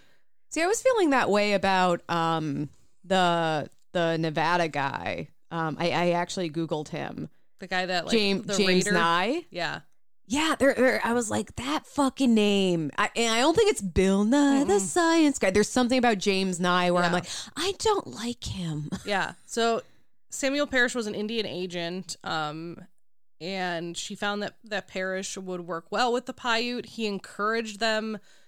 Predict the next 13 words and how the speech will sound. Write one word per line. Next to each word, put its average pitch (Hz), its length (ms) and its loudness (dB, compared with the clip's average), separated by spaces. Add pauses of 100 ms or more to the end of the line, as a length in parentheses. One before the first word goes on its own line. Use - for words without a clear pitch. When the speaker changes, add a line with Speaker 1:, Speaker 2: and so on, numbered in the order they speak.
(140)
Speaker 2:
to 233 120 -8
learn 185 300 -2
new 175 160 -4
ways, 240 460 -2
helped - 360 -6
them 170 180 -8
plant 156 300 -10
crops 254 480 -2
that 160 120 -4
would 185 100 -8
support 175 360 -10
the 170 80 -14
people. 247 640 -4